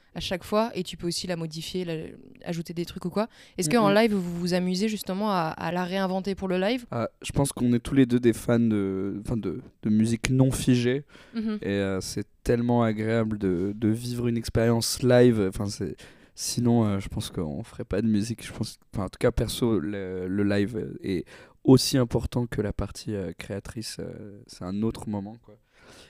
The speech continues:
Speaker 2: Et non, on s'éclate en live, c'est, c'est, c'est carrément différent de la version studio, même si évidemment ça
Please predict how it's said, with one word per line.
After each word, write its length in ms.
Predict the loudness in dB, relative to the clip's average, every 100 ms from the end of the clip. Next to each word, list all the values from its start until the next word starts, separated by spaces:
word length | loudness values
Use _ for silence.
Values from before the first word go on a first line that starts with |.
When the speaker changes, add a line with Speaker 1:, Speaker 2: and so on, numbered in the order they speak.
| _
Speaker 2:
Et 280 | -4 0 2
non, 160 | 4 4
on 60 | 4
s'éclate 540 | 0 -4 -2 0 0
en 60 | 0
live, 220 | 2 0
c'est, 680 | 0 -2 0 0 -2 -2 -4
c'est, 480 | -6 -6 -6 -6 -10
c'est 440 | -12 -14 -14 -14
carrément 440 | -12 -6 -4 -2 -2
différent 380 | -4 -4 -4 -2
de 80 |
la 60 | -2
version 280 | -2 -6 -10
studio, 520 | -16 -12 -2 0 0 -4 -20 -10
même 160 | -4 -2
si 220 | -2 2
évidemment 580 | 2 0 0 2 2 -4
ça 480 | -4 -6 -4 -4